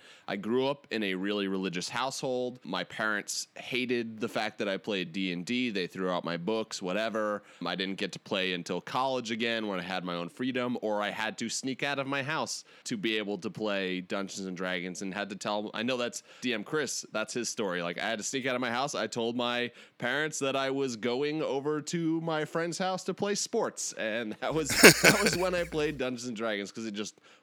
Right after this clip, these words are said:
wasn't accepted in, uh, his community of the church. And so I think it's probably a, a nice breath of fresh air to the gamers out there who are Christians and to those who are not and maybe have been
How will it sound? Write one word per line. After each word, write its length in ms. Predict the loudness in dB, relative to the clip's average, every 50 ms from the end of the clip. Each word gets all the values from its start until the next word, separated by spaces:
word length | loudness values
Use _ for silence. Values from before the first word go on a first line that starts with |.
| -10
wasn't 480 | -2 0 0 0 0 0 -2 -4 -4 -4 -4 -6
accepted 720 | -6 -4 -2 -4 -2 -2 -4 -4 -6 -6 -4 -2 -2 -2 -2
in, 380 | -2 -2 -2 -2 -2 -4 -4 -4
uh, 340 | -4 -4 -4 -2 -4 -4
his 540 | -4 -4 -4 -4 -2 -2 -4 -6 -6 -8 -10 -10
community 720 | -8 -6 -4 -4 -4 -4 -6 -4 -4 -4 -4 -4 -4 -6 _ _ -10 -6
of 220 | -6 -6 -6 -6
the 60 | -8 -10
church. 320 | -8 -6 -6 -6 -6 -6
And 80 | -8 -8
so 220 | -4 -4 -2 -2
I 60 | -2 -2
think 160 | -4 -6 -6
it's 100 | -6 -6
probably 480 | -4 -2 -2 -2 -2 -2 -2 0 0
a, 220 | 0 0 -2 -2 -4 -8 -18 -20 _ -8
a 80 | -6 -4
nice 380 | -2 0 0 -2 -2 -4 -6
breath 460 | -6 -8 -8 -4 -2 -2 -2 -2 -4 -6
of 100 | -6 -6
fresh 320 | -4 -4 -4 -4 -4 -4 -4
air 240 | -2 -2 0 0 -2
to 520 | -4 -6 -4 -4 -2 -2 -2 -2 -4 -6 -8 -12 -20 -20 -16 -10 -8
the 220 | -6 -6 -6 -6 -6 -4
gamers 380 | -2 -2 0 0 -2 -2 -2
out 200 | -2 -2 -2 -2
there 280 | -2 -2 -2 -2 -2 -4
who 360 | -4 -4 -4 -2 -2 -2 -2 -2
are 140 | -4 -4 -6
Christians 600 | -8 -8 -8 -8 -6 -6 -8 -8 -6 -6 -6 -8
and 240 | -6 -4 -4 -4 -4 -4
to 340 | -4 -2 -2 -2 -2 -2
those 320 | -2 -2 -2 -2 -4 -4 -4
who 160 | -2 -2 0
are 100 | 0 0
not 320 | 0 0 0 0 0 -2
and 240 | -4 -6 -6 -6 -4
maybe 240 | -2 -2 -2 -2 -4
have 240 | -4 -4 -4 -4 -4
been 280 | -6 -6 -6 -6 -8